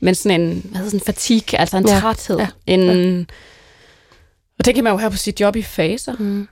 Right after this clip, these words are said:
Speaker 1: Det kan også være, fordi man er et sted, man ikke skal være.
Speaker 2: Mhm.
Speaker 1: Altså, fordi man simpelthen er for træt,
Speaker 2: Ja.
Speaker 1: øhm,
Speaker 2: Mhm.
Speaker 1: udmattet.
Speaker 2: Mhm.
Speaker 1: Især i de der fag, hvor man tager sig af andre mennesker,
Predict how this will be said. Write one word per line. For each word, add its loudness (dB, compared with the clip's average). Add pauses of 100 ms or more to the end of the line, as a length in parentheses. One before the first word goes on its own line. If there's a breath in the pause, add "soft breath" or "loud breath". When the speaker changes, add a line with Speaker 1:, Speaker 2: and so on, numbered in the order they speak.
(120)
Speaker 1:
Det 2
kan 4
også 0
være, -6
fordi -6
man -4
er -2
et -4
sted, -4
man 0
ikke -4
skal -10
være. -4 (140)
Speaker 2:
Mhm. -2
Speaker 1:
Altså, -4
fordi -6
man -2
simpelthen 0
er -2
for -6 (440 loud breath)
træt, -4
Speaker 2:
Ja. -4 (460)
Speaker 1:
øhm, 2
Speaker 2:
Mhm. -4
Speaker 1:
udmattet. 2 (280)
Speaker 2:
Mhm. 0 (160)
Speaker 1:
Især 2
i 2
de -10
der 0
fag, -4
hvor -6
man -4
tager -8
sig -6
af -2
andre -2
mennesker, -6